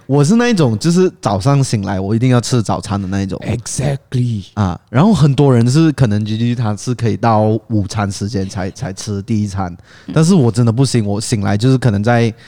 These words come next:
Speaker 1: 那一两个小时里面，我一定要吃一点东西，你懂吗？然后其实我们刚在一起的时候，我还要就是慢慢去习惯嘛。然后那时候可能他早上醒来的时候，
Speaker 3: 就其实我们的时间那时就有一点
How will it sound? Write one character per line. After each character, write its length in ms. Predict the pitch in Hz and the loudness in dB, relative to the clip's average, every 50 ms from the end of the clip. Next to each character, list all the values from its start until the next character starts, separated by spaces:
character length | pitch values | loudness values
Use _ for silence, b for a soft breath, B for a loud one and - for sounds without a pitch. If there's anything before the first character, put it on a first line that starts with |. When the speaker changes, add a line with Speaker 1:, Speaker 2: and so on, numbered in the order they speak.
| B B B B B | B B B B B
Speaker 1:
那 120 | - 131 - | -4 -2 0
一 120 | 143 147 | 2 2
两 140 | 139 113 98 | 2 2 2
个 100 | - 139 | 0 0
小 180 | 127 - 113 101 | 0 0 -2 -2
时 160 | 98 - 110 | -2 -4 -4
里 100 | 101 104 | -2 -2
面， 140 | 101 110 113 104 | 0 0 0 -2
我 140 | 95 95 | -2 -4
一 60 | 98 98 | -2 -2
定 140 | 113 113 | 0 0
要 120 | 117 110 107 | 2 0 0
吃 280 | - - - 127 120 | 0 -2 0 2 2
一 60 | 113 101 | 4 2
点 120 | 101 95 | 2 0
东 180 | 98 90 101 120 | -4 -6 -6 -8
西， 240 | - 87 78 64 - B B B B B B B B | -6 -8 -8 -8 -12 B B B B B B B B
你 100 | B 117 | B 2
懂 100 | 113 113 | 2 2
吗？ 140 | 104 104 98 | 2 2 2
然 100 | 98 117 147 | 4 4 4
后 160 | 190 190 - - _ _ _ - | 2 2 -2 -6 _ _ _ -10
其 160 | - - 165 | -2 0 2
实 100 | 160 180 202 190 | 2 2 2 2
我 140 | - 117 110 | 0 0 0
们 140 | 113 120 120 | 0 0 0
刚 200 | 135 127 120 123 | 0 -2 -2 0
在 160 | - 160 151 | 0 2 2
一 80 | 147 | 2
起 200 | 131 - - 113 | 0 0 -2 0
的 100 | 101 104 | 0 0
时 80 | 95 101 | 0 2
候， 80 | 107 110 | 2 2
我 140 | 117 104 | 2 2
还 140 | 95 143 101 | 0 0 0
要 280 | 104 110 110 110 110 - B B B B B B B B B B B | 2 2 2 0 0 -4 B B B B B B B B B B B
就 100 | - 127 | -4 -4
是 200 | 117 117 131 131 | 0 2 2 2
慢 180 | 127 131 127 131 | 2 2 2 2
慢 140 | 127 120 | 2 0
去 100 | 110 - | 0 0
习 260 | 120 - - - 101 101 | -2 -2 -2 -4 -4 -2
惯 240 | 101 113 110 104 | 0 0 0 2
嘛。 220 | 98 98 82 58 - | 0 -2 -4 -6 -6
然 140 | - 98 113 | -2 0 2
后 140 | 135 151 165 | 2 4 4
那 120 | 180 202 | 2 2
时 140 | 185 - 165 | 2 2 2
候 80 | 165 170 | 0 0
可 160 | - - 127 | 0 0 0
能 160 | 107 110 110 | 0 0 -2
他 160 | 107 113 120 | -2 -4 -6
早 160 | - - 107 | -4 -4 -6
上 260 | 104 - 139 143 151 151 | -2 -2 -2 -2 -2 -2
醒 200 | - - 110 101 | -2 -4 -4 -4
来 180 | 95 85 95 | -4 -6 -4
的 100 | 98 98 | -4 -6
时 120 | 95 - 101 | -4 -2 0
候， 260 | 104 113 113 110 - b b b b b b b b b b b b b - | 0 2 0 0 -2 b b b b b b b b b b b b b -16
Speaker 3:
就 80 | - - | -16 -8
其 140 | - 131 277 | -2 0 2
实 80 | 311 | 2
我 80 | 302 262 | 2 2
们 120 | 214 208 | 0 -2
的 60 | 208 | -4
时 260 | 220 - - - 202 196 | -6 -6 -6 -6 -4 -4
间 160 | 180 202 202 208 | -2 -4 -4 -4
那 80 | 208 | -6
时 180 | 214 - 175 165 | -8 -8 -10 -8
就 80 | 180 | -6
有 100 | 202 185 | -6 -6
一 40 | 180 | -6
点 280 | 185 175 156 143 139 | -6 -8 -10 -10 -10